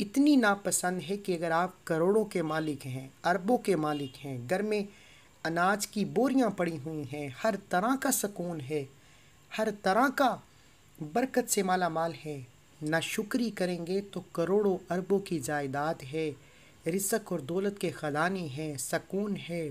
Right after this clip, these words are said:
बरकतें हैं, रहमतें हैं, हर चीज़ छीन ली जाती है। नाशुक्री एक ऐसी बड़ी लानत है कि जो कोई रब की नाशुक्री करता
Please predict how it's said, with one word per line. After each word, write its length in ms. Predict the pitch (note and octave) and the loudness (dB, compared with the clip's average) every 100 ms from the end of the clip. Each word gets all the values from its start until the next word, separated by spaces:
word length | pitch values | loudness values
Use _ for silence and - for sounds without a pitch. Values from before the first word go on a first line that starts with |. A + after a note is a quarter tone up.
| A#2+ | -6
बरकतें 480 | B2+ A#3+ - - F3+ | -4 -4 -4 -4 -6
हैं, 280 | B2+ D#3 D3+ - - - - - - - | -4 -6 -6 -10 -20 -20 -20 -20 -8 2
रहमतें 680 | E3 F#3+ - C4+ C4 A#3 D3 | 4 4 2 0 0 -4 -4
हैं, 280 | D#3+ D#3 - - - - | -6 -8 -10 -20 -20 0
हर 180 | A#3+ A#3 - | 2 2 -2
चीज़ 400 | A#3 C4 A#3+ A3 | 0 0 0 -4
छीन 320 | - G3 F#3+ | -6 -4 -2
ली 100 | F3 | -2
जाती 320 | C3+ C3 - C3+ | -2 -4 -6 -16
है। 200 | - C3 - - - - - - - - | -18 -20 -20 -20 -20 -20 -20 -20 -20 -10
नाशुक्री 720 | E3 D#3+ - A#3+ - C4+ B3+ - - - - - - G#3+ | -4 -2 0 -2 4 4 4 0 -20 -20 -20 -20 -4 -2
एक 260 | A3 - - | -2 -6 -4
ऐसी 380 | G#3+ G#3+ - A#3+ | -2 0 2 2
बड़ी 340 | C#3+ C3+ A#3 C4 | 2 2 6 6
लानत 400 | G#3 G3+ G3+ F#3+ | 6 4 2 -2
है 140 | - G3 | -8 -4
कि 140 | F#3+ | -4
जो 160 | E3+ F#3+ | -2 -6
कोई 280 | F#3+ E3+ D#3 | -2 -2 0
रब 180 | F3+ - | -2 -4
की 80 | F3+ | -6
नाशुक्री 560 | D3+ C#3+ - F#3+ G3+ D#3 | -4 -6 -8 -4 -2 -2
करता 340 | - C3+ - | -4 -6 -6